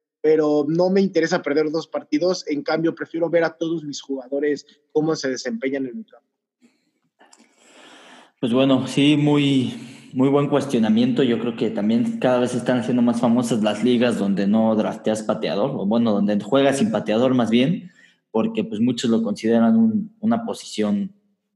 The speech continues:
Speaker 2: perdida o que no te va a servir mucho, de mucha ayuda, porque pues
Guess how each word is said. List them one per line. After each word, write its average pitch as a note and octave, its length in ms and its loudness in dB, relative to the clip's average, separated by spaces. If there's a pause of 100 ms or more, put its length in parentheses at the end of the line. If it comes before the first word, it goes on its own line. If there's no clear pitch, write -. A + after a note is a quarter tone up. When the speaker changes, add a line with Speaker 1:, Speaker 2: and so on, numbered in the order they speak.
(120)
Speaker 2:
perdida A2+ 480 0
o - 220 -8
que F#2+ 100 -8
no G2+ 320 -4
te G2+ 100 -8
va E2+ 140 -8
a G2 100 -12
servir G#2 260 -6
mucho, B2+ 260 -4 (480)
de G#2+ 300 -2
mucha B2 300 2
ayuda, C3+ 320 2
porque G#2+ 240 -4
pues - 240 -16